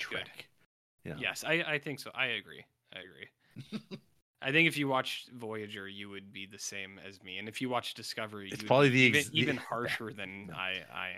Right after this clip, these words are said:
Speaker 1: am.
Speaker 2: <laughs> Yeah, I think I might be, uh, I can't watch it, like, ever. I, that's the thing. Like, I
Speaker 1: <clears throat>
Speaker 2: will, at this point,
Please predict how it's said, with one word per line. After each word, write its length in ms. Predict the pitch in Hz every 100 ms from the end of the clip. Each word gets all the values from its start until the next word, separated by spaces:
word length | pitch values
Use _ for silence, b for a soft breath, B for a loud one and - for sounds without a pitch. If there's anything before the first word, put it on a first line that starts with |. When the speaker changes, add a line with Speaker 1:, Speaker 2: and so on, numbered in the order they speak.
| 92
Speaker 1:
am. 120 | 117 - _ _ -
Speaker 2:
<laughs> 180 | - - _ - -
Yeah, 500 | 196 - 120 135 127
I 100 | 117
think 360 | 135 160 170 -
I 120 | 127
might 300 | 127 127 104
be, 260 | 101 98 98
uh, 240 | 92 85 82 B -
I 80 |
can't 240 | 120 151 101
watch 260 | 82 - -
it, 100 | -
like, 220 | 92 85
ever. 320 | 87 73 71 -
I, 200 | 90 87 80 90
that's 180 | 117 -
the 100 | 143
thing. 200 | 127 - B B -
Like, 120 | 104
I 120 | 143
Speaker 1:
<clears throat> 0 |
Speaker 2:
will, 440 | 190 202 196 170 - _ -
at 140 | 117
this 180 | 135 127
point, 320 | - 135 117